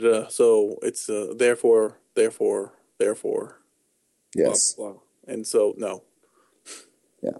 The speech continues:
Speaker 2: like I said, like, I don't think there's anything I know out there that I've seen, at least. But I
Speaker 1: Right.
Speaker 2: could be, uh, I could be completely ro-, utterly wrong.
Speaker 1: No, the
Speaker 2: Sorry,
Speaker 1: answer is
Speaker 2: buddy.
Speaker 1: no. The answer is just no.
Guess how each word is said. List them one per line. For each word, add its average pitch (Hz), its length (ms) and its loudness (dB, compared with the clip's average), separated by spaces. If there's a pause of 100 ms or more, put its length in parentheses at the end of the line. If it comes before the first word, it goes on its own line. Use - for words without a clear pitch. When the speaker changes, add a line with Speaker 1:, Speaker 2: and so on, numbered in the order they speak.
(160)
Speaker 2:
like 120 220 2
I 117 100 4
said, 87 280 0
like, 107 240 4
I 110 60 2
don't 117 160 0
think 113 120 2
there's 98 160 2
anything 90 460 0
I 82 140 0
know 78 500 0 (1200)
out - 180 -2
there 65 320 0 (1160)
that 92 160 2
I've 85 80 2
seen, 80 260 2
at 50 80 -4
least. - 340 -4 (1080)
But 180 100 2
I 185 60 4
Speaker 1:
Right. - 80 0
Speaker 2:
could 180 120 2
be, 107 200 6
uh, 80 160 2 (840)
I 190 40 -2
could 202 120 -2
be - 80 0
completely - 340 0
ro-, 202 200 4
utterly 92 220 2
wrong. 104 400 0 (240)
Speaker 1:
No, 131 80 0
the 135 60 2
Speaker 2:
Sorry, 135 100 4
Speaker 1:
answer 110 80 2
is - 60 -2 (120)
Speaker 2:
buddy. 95 100 4
Speaker 1:
no. 117 240 0 (200)
The 120 80 -2
answer 127 160 2
is 135 80 2
just - 300 -2
no. 113 360 2